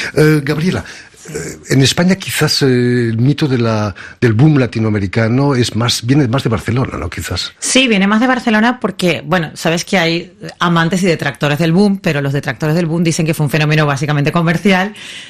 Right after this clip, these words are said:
Speaker 2: y entonces ese, esos que dicen que fue un fenómeno comercial hablan, pues, de la, de, de, de la editorial de Barcelona, que fue la que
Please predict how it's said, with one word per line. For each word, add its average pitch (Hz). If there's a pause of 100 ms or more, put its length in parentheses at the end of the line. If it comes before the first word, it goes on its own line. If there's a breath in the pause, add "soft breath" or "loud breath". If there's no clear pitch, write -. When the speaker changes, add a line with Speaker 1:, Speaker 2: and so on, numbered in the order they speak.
Speaker 2:
y 202
entonces 170
ese, 180
esos 208
que 202
dicen 190
que 196
fue 190
un -
fenómeno 175
comercial 185
hablan, 170
pues, 170
de 151
la, 160
de, 143
de, 127
de 127
la 131
editorial 139
de 131
Barcelona, 214
que 190
fue 143
la 143
que 160